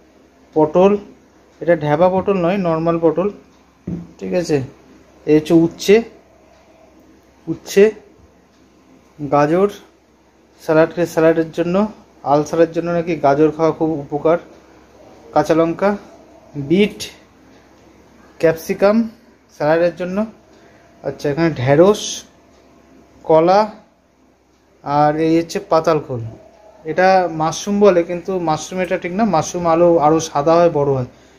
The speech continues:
এটা পাতাল খোল, ঠিক আছে? আর এদিকে হচ্ছে আঙুর, মের, আদা, সেন্সোডাইন পেস্ট, ট্রেসমি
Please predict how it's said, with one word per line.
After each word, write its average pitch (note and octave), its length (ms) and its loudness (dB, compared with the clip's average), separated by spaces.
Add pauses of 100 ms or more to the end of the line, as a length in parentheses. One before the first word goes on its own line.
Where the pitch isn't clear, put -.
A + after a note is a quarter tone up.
(160)
এটা G#3 100 -8
পাতাল D#3 360 0
খোল, C3 160 -8 (800)
ঠিক F3+ 120 -10
আছে? D#3+ 240 -6 (840)
আর D3 200 2
এদিকে D#3+ 320 4
হচ্ছে F3 320 0
আঙুর, F3 460 4 (420)
মের, E3+ 260 2 (800)
আদা, E3+ 420 2 (840)
সেন্সোডাইন E3+ 760 0
পেস্ট, G3+ 360 2 (1500)
ট্রেসমি F3 480 0